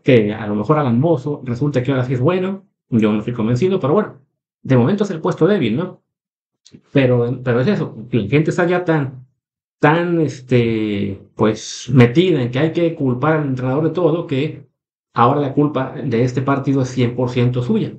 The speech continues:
Pues no, es, es simplemente un reflejo, sí, de un mal planteamiento táctico a lo mejor, de un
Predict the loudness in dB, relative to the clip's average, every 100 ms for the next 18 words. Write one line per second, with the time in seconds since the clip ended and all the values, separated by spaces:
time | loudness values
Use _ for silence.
0 | -8 0 0 0 -4 -16 _ _ 0 0
1 | 0 -4 -10 0 2 4 4 2 0 -2
2 | -2 -4 -2 -2 0 -4 -6 -10 _ _
3 | _ _ _ _ 0 2 2 0 0 2
4 | 0 0 -2 -4 -8 -2 0 2 0 0
5 | 0 0 -2 -2 -6 -6 -4 -2 -2 0
6 | 0 0 -6 -8 -4 0 0 -2 -6